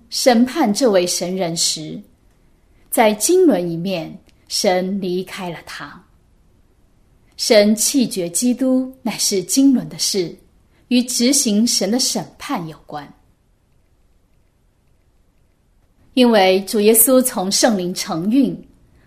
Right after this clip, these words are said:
从神生，且生来就有神，所以他有圣灵做他神圣所示的内在素质。因此，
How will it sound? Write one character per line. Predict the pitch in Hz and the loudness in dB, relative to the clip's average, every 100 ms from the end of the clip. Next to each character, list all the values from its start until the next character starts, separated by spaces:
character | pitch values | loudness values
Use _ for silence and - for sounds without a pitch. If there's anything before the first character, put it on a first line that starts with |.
| - | -14
从 | - 226 294 | -4 2 2
神 | - 196 247 | 2 0 0
生， | - 330 320 - - _ - | 2 2 2 -6 -20 _ -6
且 | - - | -6 -4
生 | - 208 | -2 -2
来 | 185 160 165 | -4 -8 -6
就 | - 202 | -2 -2
有 | 165 - | -2 -6
神， | - 160 165 226 - _ _ _ _ _ _ _ _ | -6 -6 -8 -10 -16 _ _ _ _ _ _ _ _
所 | - 262 | 0 4
以 | 247 247 | 4 2
他 | 240 320 | -2 0
有 | 294 262 | 2 2
圣 | - 392 269 | 2 2 2
灵 | 185 180 208 240 | 2 -4 -8 -6
做 | 233 | -4
他 | 170 - 185 185 | -4 -4 -4 -4
神 | 202 - 190 190 | -6 -6 -4 -2
圣 | - 294 202 | 0 0 0
所 | - - 262 | -2 -4 -4
示 | - - 208 | -4 -2 -2
的 | 156 - - | -4 -12 -2
内 | 277 196 | 0 2
在 | - 160 | -2 -6
素 | - 180 151 | -6 -6 -10
质。 | - 156 - _ _ _ _ _ _ _ _ _ _ _ _ _ _ - | -12 -12 -16 _ _ _ _ _ _ _ _ _ _ _ _ _ _ 0
因 | 233 | 2
此， | 233 - 180 165 | 4 2 -4 -6